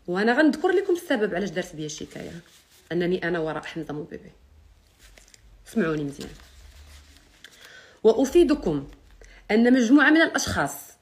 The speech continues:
يقفون وراء ما تم نشره ضدي بحساب حمزة مون بيبي على تطبيق انستغرام، أخص بالذكر كلا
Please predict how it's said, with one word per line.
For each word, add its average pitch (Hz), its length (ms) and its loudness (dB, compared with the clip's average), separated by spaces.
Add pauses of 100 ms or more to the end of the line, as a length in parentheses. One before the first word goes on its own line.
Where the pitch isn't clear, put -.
يقفون 294 640 2
وراء 277 440 4
ما 247 140 4
تم 247 340 0
نشره 233 380 0
ضدي 214 560 0 (260)
بحساب 214 500 0
حمزة 196 280 -2
مون 202 180 2
بيبي 294 540 2 (320)
على 214 140 6
تطبيق 240 500 -2
انستغرام، 240 600 2
أخص - 440 -8
بالذكر 220 600 -2 (420)
كلا 214 440 8